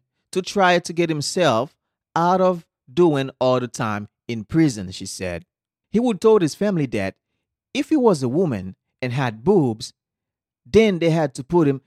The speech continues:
in a female prison. He said that he was going to make sure he makes money out of the whole ordeal. He said,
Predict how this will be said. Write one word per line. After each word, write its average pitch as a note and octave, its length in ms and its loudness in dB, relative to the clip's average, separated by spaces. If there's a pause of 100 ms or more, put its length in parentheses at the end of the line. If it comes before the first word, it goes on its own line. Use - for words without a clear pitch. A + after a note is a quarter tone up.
(120)
in C3 140 -6
a A2 60 -6
female F#3+ 400 -2
prison. F#2 460 -6 (220)
He G#3+ 160 2
said A#3 360 0
that G2+ 280 -4 (640)
he E3+ 100 -2
was A3+ 220 2
going G3+ 300 0
to - 100 -10
make D#3+ 220 -4
sure D3 640 0 (840)
he F#3 160 2
makes E3 460 2 (260)
money B2+ 680 0 (360)
out A#2+ 180 2
of G#2+ 220 -6 (200)
the A2 140 -4
whole C3 380 4
ordeal. G2 600 -8 (1300)
He - 140 -2
said, G#2+ 360 -4